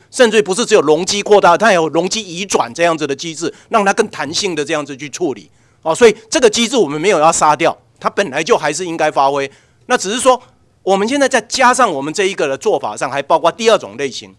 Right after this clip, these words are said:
第二种类型就是说，我是重建没有错，但是我把，我把那个有风味的 facade，我把那个，那个前头留下来。那我有另外一种改建的一种策略，一种做法。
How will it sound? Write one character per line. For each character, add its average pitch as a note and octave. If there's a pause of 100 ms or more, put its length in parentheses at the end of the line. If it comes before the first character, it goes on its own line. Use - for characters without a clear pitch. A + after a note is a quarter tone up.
(460)
第 C#4
二 B3+
种 G3
类 A3
型 E3+
就 F#3
是 F3+
说， F3+ (120)
我 D#3+
是 A3 (140)
重 E3
建 F#3+
没 C#3+
有 C3+
错， - (480)
但 B3+
是 B3+
我 F#3+
把， A2+ (240)
我 E3
把 B2
那 F3
个 D3+
有 C#3
风 A3+
味 A3
的 C#3
facade， C#3 (100)
我 D#3
把 C#3
那 D3+
个， C#3 (140)
那 E3
个 C#3
前 D#3+
头 B2+
留 C3+
下 C#3+
来。 F2 (420)
那 B3
我 G3+
有 F#3+
另 B3+
外 A#3
一 G#3+
种 E3
改 G#2+
建 E3+
的 B2
一 D3
种 A#2
策 D3
略， C3+
一 F#3+
种 G#2+
做 C#3
法。 D#2+